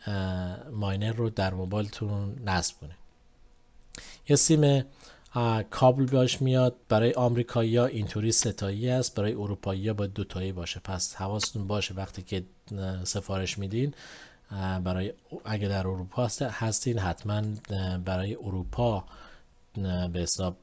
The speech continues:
اه، سفارش میدین، چون اروپا فکر کنم فقط دو تا، اه، به حساب شاخ داره، اون قسمت چیز، برای در آمریکا سه تا هست. این هم، اه،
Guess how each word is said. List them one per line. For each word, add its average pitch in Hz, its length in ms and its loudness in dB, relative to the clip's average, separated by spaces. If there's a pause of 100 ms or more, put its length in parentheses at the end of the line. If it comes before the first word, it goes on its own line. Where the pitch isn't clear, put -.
اه، 87 340 -4
سفارش 95 460 -2
میدین، 107 260 -4
چون 101 340 -4
اروپا 110 680 -4
فکر - 100 -8
کنم 107 460 -4
فقط - 320 -4 (200)
دو 113 140 4
تا، 90 440 -4 (140)
اه، 90 220 -6
به 90 60 -4
حساب 90 340 -4
شاخ - 460 -2
داره، 87 220 -6
اون 87 280 -6 (120)
قسمت 90 640 -6
چیز، 87 400 -12
برای 95 340 -8 (140)
در 92 260 -8
آمریکا 101 580 -6
سه - 260 0
تا - 160 -10
هست. - 380 -12 (1080)
این 135 140 2
هم، 131 420 4
اه، 107 400 0